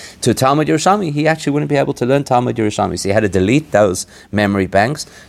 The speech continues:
to be able to learn Talmud Yerushalmi. In other words, that illustrates to us that there is the concept of learning in a totally different way,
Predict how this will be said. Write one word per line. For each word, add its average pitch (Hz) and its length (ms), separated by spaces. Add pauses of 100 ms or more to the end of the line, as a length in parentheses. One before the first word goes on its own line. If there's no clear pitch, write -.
to - 80
be 101 80
able 110 180
to 98 160
learn 101 400
Talmud 92 320
Yerushalmi. 80 460
In 87 80
other 123 140
words, 110 120
that - 160
illustrates 87 600
to 80 120
us 95 200 (360)
that 98 160
there 107 160
is 143 240
the 120 80
concept 107 460
of 92 160
learning 104 320
in 95 120
a 90 60
totally 143 680
different 90 340
way, 85 240